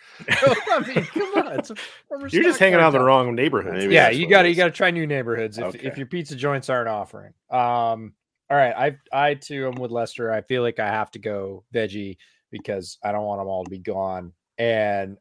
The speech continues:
Speaker 1: uh, my choice, my first choice for veggie is gonna be olive. So sausage and olive.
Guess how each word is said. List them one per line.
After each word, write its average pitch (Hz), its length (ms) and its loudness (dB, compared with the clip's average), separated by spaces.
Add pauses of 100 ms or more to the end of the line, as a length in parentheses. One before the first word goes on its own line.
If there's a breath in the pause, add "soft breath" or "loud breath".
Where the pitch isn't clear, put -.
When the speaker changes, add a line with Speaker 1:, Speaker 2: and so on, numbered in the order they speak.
Speaker 1:
uh, 95 560 -2
my 120 280 2
choice, 151 440 0
my 101 60 -14
first 160 340 2
choice 135 320 0
for 127 160 -6
veggie 117 280 0
is 104 100 -8
gonna 110 120 -6
be 101 120 -6
olive. 82 560 -8
So 87 400 -8
sausage 123 480 -2
and 113 100 -8
olive. 107 420 -2